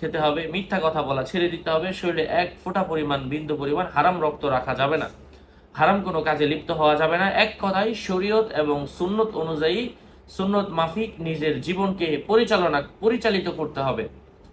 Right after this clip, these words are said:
এটাই হচ্ছে, আহ, মানে, মূল শর্ত। মুসলিম হওয়া, নামাজ পড়া, রোজা করা, এই জাতীয় আরো সব কথা তো থাকছেই এর সাথে। যাই হোক, কোন সেই অজিফাটা,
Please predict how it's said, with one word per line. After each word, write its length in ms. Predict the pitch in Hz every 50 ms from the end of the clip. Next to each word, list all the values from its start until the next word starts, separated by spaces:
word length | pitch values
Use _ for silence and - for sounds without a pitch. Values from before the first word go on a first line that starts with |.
| - - - - -
এটাই 300 | 127 143 - 202 220 233 208
হচ্ছে, 300 | 185 175 - - 165 170
আহ, 640 | 202 233 233 - 135 139 139 139 135 135 131 117 120
মানে, 160 | 131 127 127
মূল 400 | 123 131 151 185 208 214 208 180
শর্ত। 520 | - - 147 147 131 131 - 120 113 104 - - - - - - - - - - - - - - -
মুসলিম 480 | 151 156 160 151 160 170 175 180 175
হওয়া, 420 | 160 160 151 147 143 139 139 139 -
নামাজ 220 | 135 139 147 147 147 -
পড়া, 200 | - 139 139 139
রোজা 240 | 135 139 143 139 147
করা, 420 | 143 135 131 131 131 131 131 - - -
এই 120 | - 247
জাতীয় 260 | 240 262 - 240 220
আরো 180 | 170 151 147 160
সব 180 | 151 - 156 147 -
কথা 180 | - 151 147 151
তো 160 | 117 104 98 - -
থাকছেই 420 | 156 151 - - - 143 123 120
এর 60 | 117
সাথে। 340 | 117 - - 117 - - 113
যাই 140 | 120 156 180
হোক, 140 | 202 214 202 - - - - - - - - - - - - - - - - - - - - - - - - - - - - - - - - - - - - - - - - - - 185 202 208 220 214 196 170 151 - - - - - - - - - - - - - - - - - - - - - - - - - - - - - - - - - - - - -
কোন 220 | 202 220 240 240
সেই 360 | 208 - 208 190 185 185 - -
অজিফাটা, 640 | - 156 151 170 175 175 165 156 151 156 160 165 -